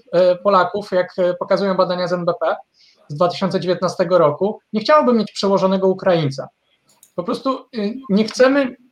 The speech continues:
tak naprawdę nie jest, nie dojrzeliśmy do tego, że osoby, y, o, z in-, z zagranicy mogą być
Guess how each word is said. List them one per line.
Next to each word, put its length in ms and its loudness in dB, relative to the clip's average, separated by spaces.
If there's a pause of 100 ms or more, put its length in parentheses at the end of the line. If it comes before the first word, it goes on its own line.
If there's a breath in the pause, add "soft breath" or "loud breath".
(420)
tak 180 2
naprawdę 580 2
nie 180 2
jest, 160 -2
nie 120 2
dojrzeliśmy 460 0
do 100 2
tego, 440 2 (340 soft breath)
że 560 2
osoby, 600 0 (340)
y, 400 0 (500)
o, 680 4
z 220 -10
in-, 300 -2
z 80 -6
zagranicy 600 -2
mogą 320 -2
być 320 -8